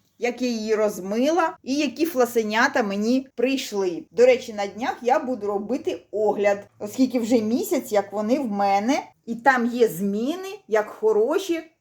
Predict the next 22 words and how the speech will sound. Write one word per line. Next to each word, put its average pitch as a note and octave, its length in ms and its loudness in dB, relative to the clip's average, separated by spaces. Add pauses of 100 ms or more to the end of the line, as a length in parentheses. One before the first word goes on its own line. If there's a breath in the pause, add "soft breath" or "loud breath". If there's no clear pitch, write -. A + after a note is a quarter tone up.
(140)
так F4+ 200 -6
і A3+ 60 -4
не G3+ 140 -2
дуже D#4+ 400 2
хороші. E4 680 -4
Все C#4+ 200 0
це C4 140 -4
я A#3 160 6
вам G3+ 220 0
покажу G#3 680 -2
і G4 160 0
розкажу. F#3 760 -2 (100)
А A3+ 160 4
зараз B3+ 360 4
ідемо A3+ 360 0
розпаковувати A3 920 -2 (100)
ту A#3+ 160 -12
посилочку, C4+ 680 0
яко-, G#3+ 540 0
яку B3 320 -2
я A#3+ 180 2
отримала. B3+ 840 0